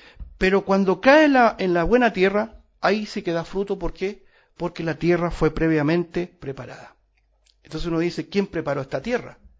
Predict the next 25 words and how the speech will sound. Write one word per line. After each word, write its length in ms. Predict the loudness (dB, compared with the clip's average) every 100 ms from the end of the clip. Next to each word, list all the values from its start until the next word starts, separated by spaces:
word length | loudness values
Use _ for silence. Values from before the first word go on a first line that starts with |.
| _ _ _ -10
Podríamos 420 | -6 -4 -4 -6
sacar 300 | -8 -4 -2
una 120 | -2
interpretación 640 | -4 -6 -6 -6 -4 -4 -4
muy 220 | -2 -2
humanista 460 | -2 -2 -4 -2
y 40 | -4
decir, 320 | 0 -2 -4 -12 -4
bueno, 260 | -2 -2
yo 480 | -2 2 6 6 2
me 160 | -2 -4
preparé 460 | -4 -2 0 2 2
para 160 | -2
recibir 360 | -6 -8 -8 -8
la 120 | -8
semilla. 440 | -8 -8 -6 -6
Sería 300 | -8 -8 -8
muy 200 | -10 -10
egoísmo, 460 | -10 -8 -8 -10 -10
eh, 100 | -10
muy 160 | -8 -8
egoísta, 340 | -8 -8 -8
¿cierto? 300 | -10 -10 -10 -12 -14
Muy 220 | -4 0 2
egocentrista. 920 | 0 -4 -6 -10 -10 -10 -12 -20